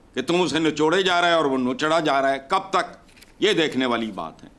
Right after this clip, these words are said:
अच्छा, रोज नया छुरा मारते हैं। इंसानी जिस्म में जितने मसाम होते हैं, उतने ही इन्होंने ना, वो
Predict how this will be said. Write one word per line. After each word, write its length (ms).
अच्छा, 420
रोज 400
नया 220
छुरा 360
मारते 380
हैं। 240
इंसानी 600
जिस्म 420
में 160
जितने 340
मसाम 500
होते 340
हैं, 440
उतने 320
ही 160
इन्होंने 320
ना, 160
वो 520